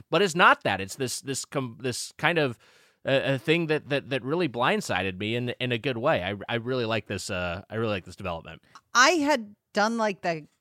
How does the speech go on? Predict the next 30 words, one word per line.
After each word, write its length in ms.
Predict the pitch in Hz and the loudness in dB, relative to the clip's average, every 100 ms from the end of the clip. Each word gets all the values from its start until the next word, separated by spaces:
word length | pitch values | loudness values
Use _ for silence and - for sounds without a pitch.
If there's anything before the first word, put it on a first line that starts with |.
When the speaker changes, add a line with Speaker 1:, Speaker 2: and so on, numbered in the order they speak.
| - | -10
Speaker 2:
mental 400 | 175 190 202 180 | -6 -4 -4 -6
calculus 720 | 165 165 170 208 208 202 - | -4 -4 -2 0 0 0 -2
of, 160 | 165 | -4
like, 240 | 175 170 156 | -2 -2 -4
how 340 | - 180 185 | -2 2 2
many 460 | 190 175 175 196 190 | 2 -4 -4 -6 -6
new 360 | 175 180 175 165 _ _ | -4 -4 -6 -12 _ _
people 340 | 196 196 233 | -12 -4 -2
we'd 160 | 254 262 | -2 2
have 180 | 285 285 | 0 0
to 80 | 294 | -4
meet, 280 | 294 311 262 | -2 -2 -4
and 100 | 220 | -4
I 60 | 226 | -4
was 120 | 208 | -2
like, 220 | 214 - _ _ _ _ _ _ _ _ _ - | -4 -4 _ _ _ _ _ _ _ _ _ -10
"I 160 | 254 | -2
don't 260 | 320 320 269 | 0 -2 -2
know." 300 | 240 254 269 - | 2 2 2 0
I, 80 | |
like, 380 | 240 262 269 - _ _ _ _ _ - | 0 2 0 -2 _ _ _ _ _ -16
I, 140 | 262 - | -16 -14
I, 100 | 240 247 | -14 -10
I 200 | 247 277 | -4 0
don't 180 | 330 381 | 0 2
know 120 | 294 | 2
that 120 | 302 277 | 4 4
I'm 140 | 262 | 2
gonna 160 | 247 233 | 0 0
be 500 | 202 220 226 220 | -2 -2 -2 -2